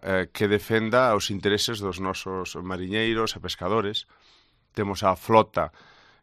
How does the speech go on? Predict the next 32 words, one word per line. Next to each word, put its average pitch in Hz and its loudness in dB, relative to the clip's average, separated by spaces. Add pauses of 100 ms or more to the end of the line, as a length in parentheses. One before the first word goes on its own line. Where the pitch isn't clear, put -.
(100)
que 104 2
é 98 2
máis 101 4
respetuosa, 92 0
sin 104 -4
duda 101 0
ningunha, 98 -2 (400)
co 110 2
medio 107 4
ambiente 123 0
e 127 4
as 113 0
políticas 117 0
que 110 -2
houbo 101 4
durante 95 -2
estes 90 -6
anos 90 -8
pasados 95 0
co 85 -8 (480)
anterior, 90 6
bueno, 90 0
co 71 -8
actual 98 4
aínda 95 2
comisario 85 -4
de 85 -10
pesca, - -4
pois 85 -10
foron 85 -6
moi 78 -4
negativas 92 0